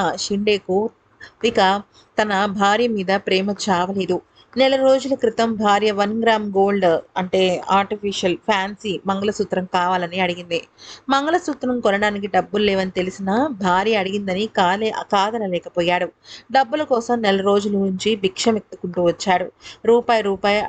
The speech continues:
పోగు చేసుకుని గుడ్డ సంచిలో వేసుకుని వెళ్ళాడు. అయితే ఇక భార్యతో కలిసి వెళ్ళ-, వెళ్ళాడు. అక్కడ వారిని చూడంగానే సాయ అడగ-, సహాయం అడగడానికి వస్తున్నారేమో అని షాప్ సిబ్బంది భావించారు. ఏం కావాలని అడిగితే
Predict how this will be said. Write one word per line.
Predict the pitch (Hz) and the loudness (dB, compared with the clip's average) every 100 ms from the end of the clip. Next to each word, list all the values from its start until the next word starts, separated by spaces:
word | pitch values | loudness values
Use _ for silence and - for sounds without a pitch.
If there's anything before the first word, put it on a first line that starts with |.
| - _ _ _ _ - | -8 _ _ _ _ 0
పోగు | 220 220 226 | 2 4 2
చేసుకుని | 220 196 - 202 220 | 0 0 -4 -2 0
గుడ్డ | 190 190 | 0 2
సంచిలో | 240 233 208 208 190 208 | 2 2 -2 0 2 2
వేసుకుని | 185 180 - 185 | 2 0 -2 -2
వెళ్ళాడు. | 180 175 180 180 _ - - - | 0 2 0 -2 _ -20 -10 -2
అయితే | 262 269 262 | -2 0 0
ఇక | 262 226 | 0 -4
భార్యతో | 202 208 214 247 262 262 | -2 0 2 0 0 0
కలిసి | 220 202 196 214 202 202 - _ _ - | 0 -2 -2 0 0 0 -6 _ _ 0
వెళ్ళ-, | 214 220 214 | 2 2 2
వెళ్ళాడు. | 190 214 214 220 | 0 0 0 2
అక్కడ | 269 220 - 247 208 226 240 _ _ | 2 2 0 2 4 0 -4 _ _
వారిని | 214 226 233 240 | 0 0 0 -4
చూడంగానే | - 254 277 262 220 233 | 2 2 2 0 2 0
సాయ | - 214 214 254 | 0 0 2 2
అడగ-, | 254 240 - | 0 -2 -4
సహాయం | - 233 240 311 285 | -2 0 2 0 2
అడగడానికి | 247 233 233 226 226 214 | 4 4 2 0 0 -2
వస్తున్నారేమో | 185 - 220 220 208 202 | -4 -2 -2 0 0 0
అని | 196 240 190 - - - | 0 0 -2 -6 -20 -8
షాప్ | - 254 269 285 | 0 0 0 -2
సిబ్బంది | - 254 190 202 208 | -4 -6 -2 -2 0
భావించారు. | 214 190 190 196 202 185 - _ _ - | 0 0 -2 -2 0 0 -2 _ _ -4
ఏం | 202 233 | -2 2
కావాలని | 254 240 233 220 | 2 2 2 -2
అడిగితే | 202 202 220 | -4 -4 0